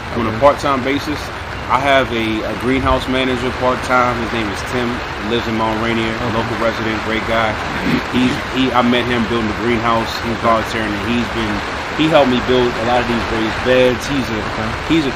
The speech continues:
Speaker 1: technical guy, degree from Cornell. Um, and then, um, I have a,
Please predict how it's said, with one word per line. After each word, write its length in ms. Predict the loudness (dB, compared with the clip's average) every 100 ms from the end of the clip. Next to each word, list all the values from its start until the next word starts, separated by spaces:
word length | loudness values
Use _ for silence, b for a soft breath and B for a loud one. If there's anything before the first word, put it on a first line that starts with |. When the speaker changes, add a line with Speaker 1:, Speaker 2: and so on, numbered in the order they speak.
| 0
Speaker 1:
technical 320 | 0 -2 -6 -4
guy, 240 | -4 -4 -6 -8 -8 -8 -8 -6
degree 240 | -2 0
from 160 | 0 -4
Cornell. 480 | -2 0 0 0 0 -2 -6 -10 -10 -6 0
Um, 240 | 2 2
and 160 | 2 4
then, 260 | 4 4 2
um, 300 | 2 2 2
I 100 | 2
have 300 | 2 4 4
a, 120 | 2